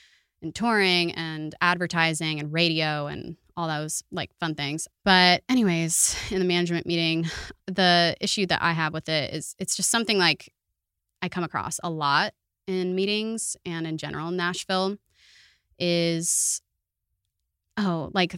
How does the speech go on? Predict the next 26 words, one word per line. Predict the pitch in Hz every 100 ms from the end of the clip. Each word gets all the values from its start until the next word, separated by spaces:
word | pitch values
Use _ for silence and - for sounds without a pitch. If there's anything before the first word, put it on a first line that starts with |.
| -
what | 220
they | 220
asked, | 165 170 165 -
what | 190 -
they | 165
said | - 156 165
in | 165
the | 165
meeting | 156 117 160
was, | 160 143 190 - - -
"Oh, | 208 190
just | 214 214
so | 254
you | 196
know, | 180 151
it's | - - - - -
really | 196 190
hard | 160 170 151 160 _
for | 165 151 151 170 - _ _ _ _ _ _ _ _ _
women | 185 175 170 165 156
in | - 170
country | 170 160
music | 143 156 -
to | 180
make | 110 -
it." | 78